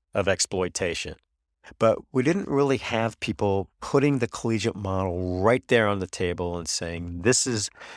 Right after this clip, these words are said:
the way we need to do business, and, and we need to make sure that we're taking this money from these revenue-producing athletes and we're giving it to these downstream beneficiaries." Linda Livingstone said that explicitly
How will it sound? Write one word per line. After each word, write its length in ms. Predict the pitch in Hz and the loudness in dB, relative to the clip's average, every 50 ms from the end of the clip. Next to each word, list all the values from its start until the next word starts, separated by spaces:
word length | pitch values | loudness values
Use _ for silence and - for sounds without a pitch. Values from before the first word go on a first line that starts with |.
| - _ | -14 _
the 100 | - 98 | -4 0
way 220 | 95 98 95 95 | 0 2 0 0
we 140 | 95 92 90 | 0 -2 -2
need 180 | 90 95 95 90 | 0 -2 -2 -2
to 80 | - 98 | -4 -4
do 200 | 90 92 90 85 | -2 -2 -4 -2
business, 520 | 80 - 90 87 - - 87 82 - - | -2 -2 -2 -2 -2 -4 -4 -4 -4 -4
and, 280 | 90 87 87 85 - - - - | -4 -6 -8 -8 -10 -12 -10 -10
and 200 | 87 85 85 85 | -8 -8 -6 -6
we 120 | 85 90 | -4 -2
need 240 | 90 92 92 85 _ | -2 -2 -4 -4 _
to 280 | - 101 87 85 82 - _ - - - _ _ _ | -4 -2 -2 -2 -4 -6 _ -20 -20 -20 _ _ _
make 220 | 85 90 95 90 | -6 -6 -2 0
sure 300 | - - - 113 107 101 | 0 2 4 2 2 2
that 140 | 87 90 - | 0 -2 -6
we're 120 | 90 87 | -6 -10
taking 380 | - _ - - 143 - 165 139 | -8 _ 0 0 2 4 4 4
this 180 | 139 127 - - | 4 4 4 4
money 360 | 110 107 104 95 87 90 - _ _ _ _ _ | 4 2 2 0 -2 -8 -10 _ _ _ _ _
from 380 | - - - 95 92 90 90 90 | -12 -4 -2 -2 -2 -2 -2 -2
these 520 | 87 92 92 92 92 90 - - - - - _ _ _ _ | -2 -2 0 0 0 2 2 2 2 2 -2 _ _ _ _
revenue-producing 880 | 104 110 120 117 120 113 110 - - 98 92 101 98 92 - 98 95 92 | 4 4 4 6 2 0 0 -2 -2 -2 0 0 0 0 0 0 0 0
athletes 540 | 87 87 85 - - - 90 90 87 - - | 0 0 -2 -4 -4 -6 -6 -4 -4 -6 -8
and 80 | 85 87 | -6 -6
we're 100 | 90 87 | -6 -6
giving 460 | 90 92 95 104 127 135 117 117 110 | -6 -8 2 4 4 4 6 2 0
it 100 | - - | 0 -2
to 80 | - | -4
these 220 | 92 90 90 85 - | -4 -2 -2 -2 -2
downstream 500 | - 87 85 85 - - - 82 85 85 | -2 -4 -2 -4 -4 -6 -6 -8 -8 -6
beneficiaries." 640 | 82 87 87 - - - 107 - - 90 82 - - | -6 -6 -6 -8 -4 -4 -4 -2 -2 -4 -4 -4 -2
Linda 420 | - 131 139 151 151 165 151 - | 2 2 2 4 4 2 0 0
Livingstone 600 | - 120 117 110 117 113 - - - 95 95 92 | 2 2 2 2 2 0 0 0 -2 -2 -2 0
said 500 | - - - - - 131 123 127 123 113 | 0 0 0 2 4 4 4 4 2 -2
that 460 | 110 104 95 117 110 104 101 101 - - | -6 -8 0 2 2 2 2 0 -4 -6
explicitly 1200 | 104 - - - - - - _ - 127 127 139 135 - - 165 92 123 117 98 85 - - | -12 -6 -2 -2 -2 -2 -4 _ 0 2 4 4 4 4 2 2 2 2 0 0 -2 -4 -10